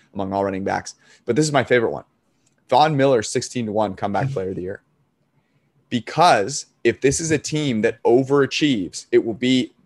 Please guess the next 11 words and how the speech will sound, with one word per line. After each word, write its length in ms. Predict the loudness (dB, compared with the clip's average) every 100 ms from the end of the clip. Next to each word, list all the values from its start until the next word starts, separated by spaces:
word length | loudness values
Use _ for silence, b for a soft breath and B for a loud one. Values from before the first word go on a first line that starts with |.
| _
defense. 640 | -4 -4 -4 -6 -8 -14 _ b b b b -4
And 280 | -2 -2 0
Bradley 440 | 2 4 2 -2
Chubb 340 | 0 2 2 2
on 80 |
the 120 | 2 2
other 180 | 2
side, 420 | 0 2 4 2 0
teams 300 | -6 -6 -6
will 80 |
respect 720 | -4 -4 -6 0 0 0 -20